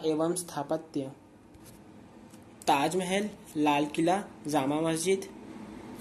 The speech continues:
शाहजहानाबाद, चांदनी चौक, जो मुगल एरा है, डायनेस्टी, वहाँ paintings वगैरह बहुत ज़्यादा चला। जैसे प्रसिद्ध चित्रकला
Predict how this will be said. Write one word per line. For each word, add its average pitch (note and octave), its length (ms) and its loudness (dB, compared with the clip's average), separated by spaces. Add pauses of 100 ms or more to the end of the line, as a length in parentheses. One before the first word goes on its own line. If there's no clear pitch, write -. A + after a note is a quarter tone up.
(160)
शाहजहानाबाद, E3+ 1080 2 (300)
चांदनी D#3 380 4
चौक, E3+ 400 4 (760)
जो A3 140 6
मुगल F#3+ 480 4
एरा D#3 240 4
है, E3+ 200 0
डायनेस्टी, D3 760 0 (320)
वहाँ F#3+ 560 0 (160)
paintings G#3+ 540 4
वगैरह A3+ 280 2
बहुत F3 640 4
ज़्यादा C#3+ 280 0
चला। B2 320 -4 (840)
जैसे G3 220 2
प्रसिद्ध G3+ 480 -2
चित्रकला F#3+ 640 -2